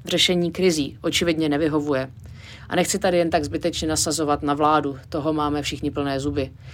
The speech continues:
Ale vidíme, že ten systém, ve kterém žijeme, není funkční a lidé kvůli němu přicházejí o životy.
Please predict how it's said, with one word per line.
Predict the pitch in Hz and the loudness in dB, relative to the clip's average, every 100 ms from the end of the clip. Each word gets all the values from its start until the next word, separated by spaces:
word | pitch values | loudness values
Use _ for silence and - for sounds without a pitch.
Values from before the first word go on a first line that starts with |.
| - - | -14 -2
Ale | 170 160 | 2 2
vidíme, | 196 180 196 185 | 0 0 0 2
že | 165 | 0
ten | 160 156 | 0 -2
systém, | 151 190 - 165 | 0 0 0 0
ve | 151 | 0
kterém | - - 143 | -2 -2 -2
žijeme, | 139 160 156 156 156 - - | -2 0 0 0 -4 -8 -4
není | 156 170 196 | 2 2 2
funkční | 185 160 151 - 151 147 - - - | 0 -2 -2 -2 -2 -4 -8 -20 -6
a | 156 | 2
lidé | 160 165 160 | 4 4 2
kvůli | 175 156 | 0 0
němu | 151 147 | 0 -2
přicházejí | 147 - 143 143 - | -4 -2 0 0 -2
o | 147 | -2
životy. | 147 143 135 135 | 0 0 -4 -8